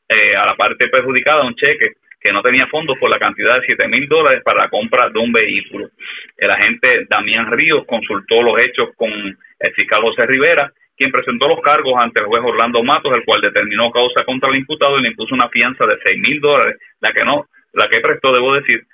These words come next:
a través de un fiador privado. El, los segundos cargos, eh, eh, fueron sometidos contra Carlos Velázquez Ruiz, residente de Rincón, por los delitos de escalamiento y apropiación ilegal,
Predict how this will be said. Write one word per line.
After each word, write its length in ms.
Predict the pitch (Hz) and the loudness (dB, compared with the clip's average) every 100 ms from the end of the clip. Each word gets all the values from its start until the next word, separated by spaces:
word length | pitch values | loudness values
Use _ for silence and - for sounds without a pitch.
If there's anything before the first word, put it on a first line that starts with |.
| _ - | _ -2
a 100 | - | 0
través 340 | 98 98 117 | 2 2 0
de 60 | 123 | -2
un 100 | 135 | -2
fiador 440 | 117 101 104 - | 0 0 -2 -4
privado. 480 | 123 196 101 98 98 - _ - - | -2 0 0 -2 -4 -10 _ -20 -4
El, 420 | 101 98 98 92 | -2 -2 -4 -4
los 120 | - | -4
segundos 360 | 95 104 117 127 | -4 -2 0 2
cargos, 380 | 147 165 143 127 113 | 2 2 -2 -4 -2
eh, 140 | 110 - _ | -4 -4 _
eh, 220 | - 107 98 | 0 0 2
fueron 220 | 104 110 | -2 0
sometidos 520 | 131 127 120 139 131 - | 0 0 0 0 0 0
contra 500 | 123 117 107 101 - | -2 0 2 2 2
Carlos 420 | 104 117 139 139 - - 110 | 2 2 0 -4 -6 -6 0
Velázquez 520 | 104 113 - 135 127 - | 2 0 -2 -4 -6 -4
Ruiz, 240 | 113 143 - _ _ - - | -4 -4 -6 _ _ -8 -2
residente 540 | 107 - 101 113 127 | -2 0 0 2 2
de 60 | 131 | 2
Rincón, 380 | 139 131 165 - | 2 0 0 2
por 100 | 131 | 2
los 120 | 113 | 2
delitos 320 | 107 117 131 | 0 2 0
de 80 | 123 | 0
escalamiento 680 | - 120 107 110 135 135 117 | 0 0 2 0 -2 0 0
y 60 | |
apropiación 460 | - 98 104 104 110 | 0 -2 -4 0 2
ilegal, 340 | 139 117 113 | 2 2 -2